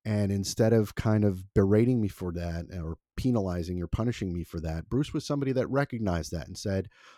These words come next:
"Okay, your spirit is in the right place, but let's just kind of, you know, make it, do it the right, do it the right way," you know? And so if anybody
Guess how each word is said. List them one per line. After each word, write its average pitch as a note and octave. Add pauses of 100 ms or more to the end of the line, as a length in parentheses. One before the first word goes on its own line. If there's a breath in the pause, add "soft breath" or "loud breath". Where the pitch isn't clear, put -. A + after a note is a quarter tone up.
(180 soft breath)
"Okay, A2+ (480)
your A#2
spirit D#3
is B2+
in B2+
the B2
right A#2+
place, C#3+
but -
let's B2
just -
kind A#2+
of, A#2 (920)
you B2
know, A2+ (360)
make B2+
it, A#2+ (480)
do C#3
it B2+
the B2+
right, A#2+ (180)
do B2
it B2+
the A2
right G2+
way," - (260)
you G#2
know? G2 (680 soft breath)
And G#2 (140)
so A#2
if A2+
anybody F#2+